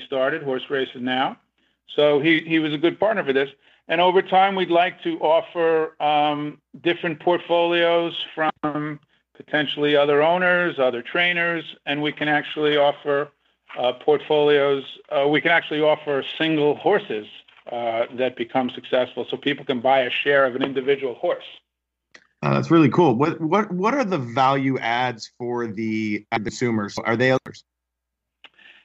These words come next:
Speaker 1: So, um, ultimately, the larger shareholders will certainly be able to participate like that. And the smaller shareholders,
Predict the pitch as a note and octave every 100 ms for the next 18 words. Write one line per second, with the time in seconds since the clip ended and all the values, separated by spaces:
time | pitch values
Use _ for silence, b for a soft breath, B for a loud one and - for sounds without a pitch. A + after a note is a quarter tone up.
0 | b - A#3+ A3+ A3 - _ _ - G3+
1 | F#3+ F#3+ F#3 _ _ _ _ _ _ _
2 | - A#3+ A#3+ A3+ G#3 F#3+ E3 D#3 D#3 E3
3 | D3+ - E3 E3 D#3 C#3+ C#3 C#3 C3 -
4 | C3 B2 C#3+ C#3 C3 C3 A#2 B2 B2 A#2+
5 | C3+ C3+ B2+ B2+ B2 - - A#2+ - B2
6 | B2 A#2+ A#2 A#2 B2 B2+ C3 B2+ A#2+ -
7 | D3+ F3 F#3 - D3+ C#3 C3 C3+ C3 C3+